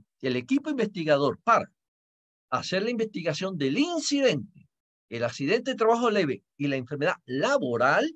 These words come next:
son estas tres primeras personas. El jefe del trabajador o del área, el responsable del sistema de gestión y un representante del copaz. Ahora usted me dirá, Chucho,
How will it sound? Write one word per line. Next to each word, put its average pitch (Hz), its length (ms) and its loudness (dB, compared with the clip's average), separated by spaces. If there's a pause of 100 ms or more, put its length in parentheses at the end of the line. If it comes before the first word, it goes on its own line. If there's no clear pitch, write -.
(480)
son 180 340 0
estas 180 280 -2
tres 151 180 0
primeras 151 360 0
personas. 113 460 -8 (280)
El 98 180 -8
jefe 208 320 0
del 190 140 2
trabajador 202 460 2
o 208 60 0
del 220 140 4
área, 262 340 4 (300)
el 120 120 -6
responsable 120 500 -4
del 185 80 -2
sistema 196 320 0
de 226 100 8
gestión 233 460 2
y 170 100 -4
un 160 80 0
representante 156 680 -2
del 143 80 -6
copaz. 135 420 -6 (360)
Ahora 170 260 4
usted 156 160 -4
me 190 120 0
dirá, 185 220 4 (540)
Chucho, 180 380 -2